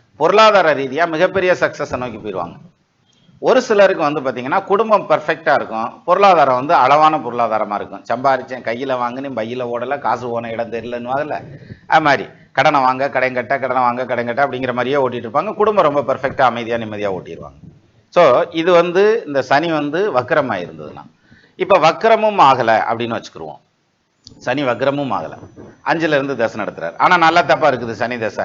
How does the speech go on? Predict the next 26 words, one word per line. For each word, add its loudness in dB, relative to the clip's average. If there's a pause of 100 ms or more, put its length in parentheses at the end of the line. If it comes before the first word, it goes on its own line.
(160)
அப்படின்னாக்க -4
என்ன -4
அர்த்தம்னா, -2
இங்க -10
செவ்வாய் 2
வந்து, -8 (560)
ஆ, 0
பன்னெண்டாம் 2
பாவத்துல -2
ஆட்சியா -2
இருக்காருன்னு -8
வச்சுக்கோங்க. -20 (200)
இப்ப -6
இது -6
யோகமா -6
மாறிடும். -12 (1200)
அப்போ 6
இந்த 2
சனி 2
தசை 2
யோக 6
தசையா 0 (100)
போயிடும். -10
இதே 4
சனி 2
வந்து 0